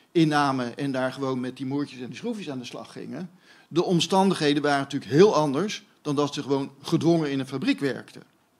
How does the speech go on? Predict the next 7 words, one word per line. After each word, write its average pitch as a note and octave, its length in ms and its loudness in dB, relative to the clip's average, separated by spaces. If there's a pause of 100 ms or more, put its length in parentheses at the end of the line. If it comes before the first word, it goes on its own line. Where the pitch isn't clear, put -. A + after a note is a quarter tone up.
(840)
Ehm, F#3 640 8 (460)
ik E3 160 0
vind G#3 200 4
daar F#3+ 160 4
bijvoorbeeld F3+ 400 2
over, E3+ 500 4
eh, D3+ 360 4